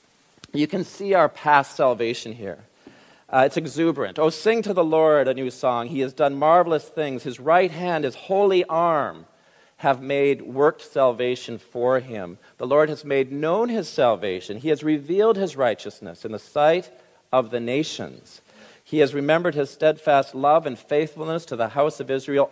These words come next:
All the ends of the earth have seen the salvation of our God." And did you know that there are two very important women in the Bible who sing that same song?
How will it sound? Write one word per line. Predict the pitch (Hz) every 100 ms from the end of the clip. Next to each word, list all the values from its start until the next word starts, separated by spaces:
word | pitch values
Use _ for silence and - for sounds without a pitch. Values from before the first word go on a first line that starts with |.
| -
All | 139 165 180 180
the | 143 113
ends | 131 147 156 135
of |
the | 120 101 -
earth | 131 135 120 -
have | 104 95
seen | - 127 127
the | 113
salvation | - 104 92 113 120 - 117
of | 101 101
our | 95
God." | 87 95 90 - 104 _ _ - - - - - - - - - -
And | 156
did | 165 214
you | 262
know | 240 170 113 98 113 139 - - -
that | 147 139
there | 151 143
are | 147
two | 139 - 202 180 165
very | 160 190 220
important | 220 175 180 170 - 151
women | 139 151 151 120
in | 117 139 160
the | 170
Bible | 147 131 123 156 214 254 _ _ _ _
who | 151 135
sing | - 160 165 170 175 -
that | 135 127 131 -
same | - 139 139 131
song? | 123 - 123 110 82